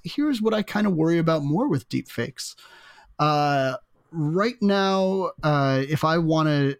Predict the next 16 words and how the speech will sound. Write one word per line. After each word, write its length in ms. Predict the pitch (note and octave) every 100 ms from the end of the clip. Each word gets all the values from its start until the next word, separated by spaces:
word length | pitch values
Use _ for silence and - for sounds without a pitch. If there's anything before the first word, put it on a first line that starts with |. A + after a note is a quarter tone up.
| -
Skype 720 | - - - - D3+ G3 -
with 160 | D#3+
somebody 420 | - C#3 B2+ B2+ B2
or 140 | A#2+
WhatsApp 420 | C3 D3 F3+ E3
with 100 | C3+
somebody, 500 | - C3+ B2 B2 C3
uh, 240 | C3 B2 C3+ -
over 240 | D3 C#3
a 60 | B2+
video 360 | C3+ A#3 A3+
call, 320 | - B2 A#2+
I 80 | B2
call 260 | C3 C#3 C3
them 160 | C3 E3+
up, 180 | G3+